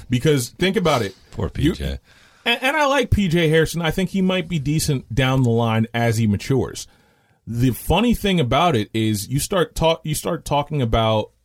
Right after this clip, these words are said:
Speaker 1: you start hearing Coach Clifford talk, and he starts bringing up the fact that they're allowed to stay in Miami consecutive days. Whereas in the original,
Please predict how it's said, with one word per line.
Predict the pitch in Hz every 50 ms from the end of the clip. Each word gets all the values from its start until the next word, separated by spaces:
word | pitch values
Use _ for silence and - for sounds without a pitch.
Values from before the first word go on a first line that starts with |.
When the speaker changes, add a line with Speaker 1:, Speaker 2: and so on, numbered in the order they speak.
| _ _
Speaker 1:
you | - -
start | - 170 165 156
hearing | 156 156 147 131 123 117 _ _ _ -
Coach | - 156 143 -
Clifford | - 147 135 - 117 101 -
talk, | - - 139 165 170 - - - - _ _ - _ _ _ _ _ _ _ -
and | 113 120 131
he | 175 202
starts | - - 220 170 147 110
bringing | 110 - - 143 151 151 143 135 127
up | 131 151 151 - - _ _ _ _ _ _ _
the | - 113 117
fact | - 160 143 135 -
that | 123 113 -
they're | 131 131 135
allowed | 127 123 127 127 131 - -
to | -
stay | 101 - - - 151 151 151 147
in | 139 127
Miami | 117 110 113 113 127 135 139 127 101
consecutive | - - 110 107 - - 127 113 - 117 104 104 92 87 - -
days. | 127 127 151 185 185 143 101 87 82 - - - - - - _ _ _ _ _ _ _ -
Whereas | 101 123 135 135 135 131 127 123 113 - _ -
in | 135 135 131
the | 127 120 113
original, | 113 107 95 110 143 190 185 - 175 160 127 -